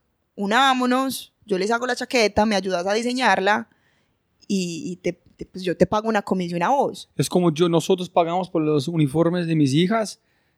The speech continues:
Speaker 2: en una, una, no sé, una vieja, una muchacha que vive en un barrio, una, ya tiene como todas sus cosas en pagas efectivo,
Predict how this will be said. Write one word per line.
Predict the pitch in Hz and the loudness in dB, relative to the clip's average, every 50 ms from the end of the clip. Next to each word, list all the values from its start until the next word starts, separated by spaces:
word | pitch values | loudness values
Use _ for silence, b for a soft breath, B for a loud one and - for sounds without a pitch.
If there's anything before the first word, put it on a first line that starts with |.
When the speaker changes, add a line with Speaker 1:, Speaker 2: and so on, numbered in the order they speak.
| _ _ | _ _
Speaker 2:
en | - 147 151 | 0 2 2
una, | 156 160 165 160 160 160 160 156 160 156 151 | 2 2 0 -2 -2 -2 0 0 0 -2 -2
una, | 151 151 165 165 160 160 160 160 | -2 -2 0 0 -2 -2 -2 -2
no | 165 165 | -2 0
sé, | 160 | 0
una | 143 151 151 139 131 | 2 2 2 2 2
vieja, | 131 135 147 165 185 175 180 | 2 2 2 2 2 0 0
una | 175 160 156 | 0 2 2
muchacha | 151 147 139 - 170 170 - 175 | 2 0 0 0 0 -2 0 0
que | 151 147 | -2 0
vive | 147 165 165 | 0 0 0
en | 165 | 2
un | 156 139 131 | 0 2 2
barrio, | 131 139 147 160 165 175 170 | 2 2 2 2 2 2 2
una, | 156 147 131 127 | 2 2 0 2
ya | 135 156 156 151 | 0 0 0 0
tiene | - 170 165 165 | 0 0 0 0
como | 143 - 165 156 147 | 0 0 0 0 0
todas | 131 - 160 160 151 | 0 2 0 0 0
sus | - - 143 - | 0 -2 -4 -2
cosas | - 156 156 156 147 175 165 151 | 0 0 0 0 0 -2 -2 -2
en | 147 147 135 | -2 -4 -2
pagas | - - 151 156 147 147 | 0 0 0 0 0 -2
efectivo, | 156 139 143 117 - - 165 160 160 165 160 | 0 0 0 -2 -2 -2 -2 0 0 -2 -4